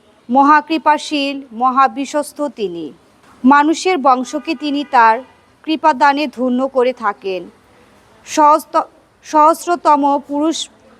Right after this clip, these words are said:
পর্যন্ত। মানুষের অপরাধ, অন্যায় আর পাপ তিনি মার্জনা করে থাকেন, তবে দোষীকে শাস্তি না দিয়ে ছাড়েন না তিনি। পিতামাতার অপরাধের প্রতিফল তিনি সন্তান সন্ততির উপর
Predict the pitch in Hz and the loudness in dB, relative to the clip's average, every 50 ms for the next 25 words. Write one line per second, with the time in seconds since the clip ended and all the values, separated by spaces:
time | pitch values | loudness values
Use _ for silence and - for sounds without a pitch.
0 | _ _ - 294 254 233 262 247 226 - - 202 185 175 165 175 - _ _ _ | _ _ -2 -2 0 0 -2 -4 -4 -2 -2 -2 -2 -2 -4 -8 -14 _ _ _
1 | _ _ - - _ - 269 285 294 302 320 330 - - 381 - - - 277 254 | _ _ -20 -10 _ 2 4 4 4 4 2 0 0 -2 -2 -2 0 2 2 2
2 | 254 262 269 262 254 247 247 269 262 - _ _ 269 269 269 277 277 285 294 294 | 2 0 2 4 4 4 4 2 0 -4 _ _ 2 2 2 2 2 2 4 2
3 | 302 302 - 247 233 233 240 233 _ - 247 247 254 - _ - 277 262 254 254 | 2 2 2 4 4 4 2 0 _ 2 2 2 2 0 _ -6 -4 -4 -4 -4
4 | 262 277 285 226 247 254 254 247 247 247 247 269 285 277 302 294 294 277 254 233 | -4 -6 -8 -6 -2 2 4 4 4 2 0 -4 -2 0 0 -2 0 0 0 0
5 | 262 254 208 220 208 202 - 202 190 180 180 165 - _ _ _ _ _ _ _ | 0 -4 -6 -6 -8 -6 -6 -8 -8 -8 -10 -16 -20 _ _ _ _ _ _ _
6 | _ _ _ _ - 320 320 302 359 269 294 302 262 - 339 311 - 320 320 320 | _ _ _ _ 0 2 2 2 0 0 0 -2 -2 -2 -4 -4 -2 -2 -2 -2
7 | - - 294 262 247 247 - - 302 294 277 277 254 247 226 214 254 247 240 233 | -2 0 2 2 2 0 -4 -6 -4 -2 2 2 2 2 2 -2 -4 0 2 2
8 | 226 254 262 - - - - 254 247 240 247 262 262 262 262 254 254 254 226 202 | 2 2 0 -4 -12 -6 0 0 2 2 2 0 0 0 0 -2 -2 -2 -6 -6
9 | 185 180 175 156 202 - _ _ _ _ _ - - - - - 311 339 - - | -6 -6 -10 -12 -14 -18 _ _ _ _ _ -20 -20 -20 -4 0 0 2 2 2
10 | 349 349 339 349 339 349 370 359 339 - - 262 254 - 294 311 302 294 277 247 | 2 2 4 2 2 4 2 0 2 2 0 0 0 2 2 2 2 2 2 0
11 | 311 311 311 - 285 254 - 285 294 - _ - 277 254 247 240 269 277 262 - | -2 -4 -2 -2 -4 -4 -4 -4 -8 -10 _ 0 2 2 4 2 0 -6 -12 -18
12 | _ _ _ - 294 285 285 294 254 - - 277 262 262 254 - 277 269 269 277 | _ _ _ -4 -2 -2 -2 -2 -2 0 2 2 2 2 2 2 2 2 4 2
13 | 285 - - - 277 269 262 - 294 240 254 285 285 302 - - 254 220 - 254 | -2 -6 -6 -6 -6 -6 -6 -8 -10 -10 -8 -8 -8 -8 -8 -8 -10 -4 0 2
14 | 233 226 226 247 | 2 2 2 0